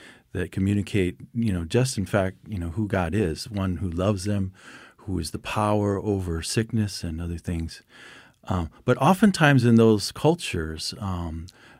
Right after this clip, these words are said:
this kind of animistic belief system is that the spirits that are out there, whether they're spirits fr-, of the ancestors or spirits that reside in, o-, in the land where they live, uh, sometimes it's kind of spirits of nature,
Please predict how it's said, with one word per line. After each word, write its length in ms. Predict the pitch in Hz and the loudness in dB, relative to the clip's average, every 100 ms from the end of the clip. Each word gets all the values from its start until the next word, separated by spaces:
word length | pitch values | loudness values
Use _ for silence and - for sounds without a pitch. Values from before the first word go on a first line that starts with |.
| - | -8
this 200 | - 104 | 0 0
kind 200 | - 110 | 4 2
of 120 | 92 - | 2 0
animistic 640 | 107 123 120 110 - 98 | 4 8 8 6 2 -2
belief 300 | - 95 113 | 0 2 2
system 400 | - 98 - 87 | 2 -2 -2 -2
is 160 | 87 85 | -2 0
that 200 | 95 87 - - - - | -2 -2 -8 -20 -20 -10
the 200 | 117 107 | 0 2
spirits 640 | - - 160 180 113 - - | 2 6 8 10 8 2 -2
that 160 | 104 | 2
are 140 | 95 98 | 4 4
out 280 | 123 135 | 2 0
there, 280 | - 76 80 | -4 -6 -6
whether 320 | 90 95 95 92 | -4 -2 -2 0
they're 320 | 95 90 87 | 2 2 0
spirits 640 | - - 110 107 107 - | -6 4 6 8 6 4
fr-, 180 | - 117 - | -4 -4 -2
of 200 | 95 80 | -4 -4
the 100 | 69 | -2
ancestors 1040 | 120 127 123 127 120 - 120 113 110 107 | 4 6 6 4 0 0 0 2 0 -4
or 120 | 82 | -6
spirits 600 | - - - 110 110 - | -6 -4 2 6 6 4
that 160 | - 90 | -2 0
reside 720 | 92 82 92 95 95 92 85 _ - - - - - | 0 -2 0 0 0 -2 -8 _ -20 -20 -20 -20 -14
in, 220 | 92 127 | -6 0
o-, 200 | 131 127 - - | 6 6 4 2
in 160 | 117 95 | 6 6
the 100 | 87 | 4
land 440 | 90 104 123 110 | 2 6 8 8
where 120 | 104 | 6
they 160 | 98 98 | 4 4
live, 500 | 98 104 104 92 - | 4 4 4 0 -6
uh, 160 | 90 82 | -6 -4
sometimes 520 | - 92 98 95 87 | -4 -2 0 0 0
it's 180 | 82 - | -4 -6
kind 200 | 95 87 | -6 -4
of 80 | 80 | -6
spirits 440 | - 98 95 - | -4 -2 -2 -4
of 100 | 82 | -6
nature, 540 | 85 92 92 101 90 | -4 -4 -4 -6 -6